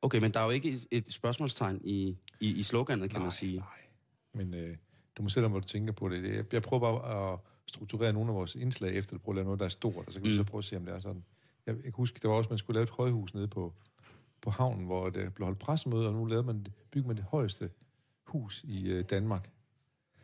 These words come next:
Speaker 2: Øh, og så gik der to dage, så meddelte de op for Aalborg, og nu skulle bygge de et, der var en etage højere deroppe. Og det blev sådan en absurd konkurrence, ikke? I stedet for at sige, hvem bygger det bedste højhus, for eksempel.
Speaker 1: Mm.
Speaker 2: Det blev bare, hvem kan bygge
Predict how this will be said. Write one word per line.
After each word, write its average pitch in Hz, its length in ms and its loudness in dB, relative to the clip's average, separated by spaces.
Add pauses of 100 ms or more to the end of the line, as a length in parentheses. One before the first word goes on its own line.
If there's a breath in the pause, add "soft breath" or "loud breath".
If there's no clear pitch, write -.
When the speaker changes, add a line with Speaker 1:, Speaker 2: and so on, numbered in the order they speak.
(160 soft breath)
Speaker 2:
Øh, 104 260 2
og 110 80 -2
så 113 60 -2
gik 135 180 -4
der - 60 -16
to 147 220 2
dage, 104 140 4
så 123 200 0
meddelte 123 320 2
de 117 60 2
op 113 80 2
for 117 120 -2
Aalborg, 110 160 2
og 95 60 2
nu 104 60 -2
skulle 120 280 -8
bygge 127 140 0
de 117 60 -2
et, 113 120 -2
der 107 60 2
var 92 260 0 (220)
en 139 180 2
etage 92 360 0
højere 101 340 2
deroppe. 92 320 -4 (340 soft breath)
Og - 200 -20
det 113 100 0
blev 117 100 2
sådan 131 160 4
en 117 200 -2
absurd 117 420 0
konkurrence, 107 540 -2
ikke? 120 80 -4
I - 20 -4
stedet 110 180 0
for - 20 -2
at 101 60 -6
sige, 110 100 -2
hvem 131 180 0
bygger 127 260 -2
det 98 120 -4
bedste - 400 -2
højhus, 95 360 -4
for - 100 -10
eksempel. 92 360 -8 (120)
Speaker 1:
Mm. 101 60 4
Speaker 2:
Det 95 160 2 (100)
blev 110 140 0
bare, 123 120 6
hvem 135 240 0
kan 127 80 0
bygge 131 180 -4